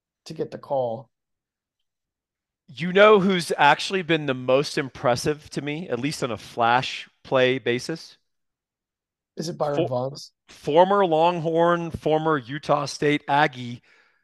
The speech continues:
Speaker 2: <clears throat> Byron Vaughns, and he's sort of in a job share at the jack position. And he plays between twenty-five to thirty snaps a game. Typically, they put him in on, on pass downs. And he's put on weight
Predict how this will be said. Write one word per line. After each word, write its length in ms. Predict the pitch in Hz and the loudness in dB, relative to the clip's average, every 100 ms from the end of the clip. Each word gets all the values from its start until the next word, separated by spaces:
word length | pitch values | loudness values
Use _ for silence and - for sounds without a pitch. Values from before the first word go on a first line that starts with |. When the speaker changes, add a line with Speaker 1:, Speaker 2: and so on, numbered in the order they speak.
| _ _ - | _ _ 0
Speaker 2:
<clears throat> 320 | 233 208 127 | 2 2 2
Byron 420 | 139 147 180 175 | 4 6 6 2
Vaughns, 520 | 135 131 143 127 101 113 | 0 0 0 0 -4 -10
and 80 | |
he's 120 | 127 - | -10 -6
sort 180 | 208 | -4
of 80 | 233 | -2
in 80 | 185 | -2
a 60 | 123 | -2
job 420 | - 117 131 131 | 0 2 2 2
share 300 | - 147 147 | -2 2 2
at 100 | 135 | -2
the 60 | |
jack 480 | 104 - 117 120 - | -8 -4 -2 -2 -6
position. 480 | 139 143 147 160 165 _ _ _ _ _ _ _ _ - 139 | -12 -10 -8 -10 -12 _ _ _ _ _ _ _ _ -10 -2
And 380 | 139 139 127 107 _ _ _ _ _ _ | 0 -2 -4 -14 _ _ _ _ _ _
he 120 | - 220 | -14 -4
plays 320 | 254 269 208 | 4 4 4
between 640 | 190 - 170 160 151 143 - | -8 -4 -2 -2 -4 -12 -14
twenty-five 580 | - 139 139 135 135 131 | -8 -6 0 4 4 2
to 80 | |
thirty 300 | 127 131 123 | -4 -4 -6
snaps 420 | 120 - 123 120 117 | -8 -8 -6 -6 -6
a 20 | |
game. 300 | 113 113 123 | -6 -6 -8
Typically, 440 | - 165 190 196 180 | -6 -6 -4 -2 2
they 120 | 147 | 2
put 220 | - 143 | 0 -4
him 80 | 127 | -2
in 80 | 120 | -2
on, 180 | 110 92 107 | -4 -8 -12
on 140 | 104 | -10
pass 300 | 123 113 117 | -2 0 0
downs. 400 | 123 123 131 - _ _ _ _ _ _ _ _ _ _ - | -4 -6 -10 -20 _ _ _ _ _ _ _ _ _ _ 0
And 460 | 135 139 135 135 - | 2 4 0 -2 -12
he's 240 | 123 175 | -6 -6
put 160 | - 240 | 0 2
on 160 | 247 139 | 2 4
weight 240 | 143 123 | 0 0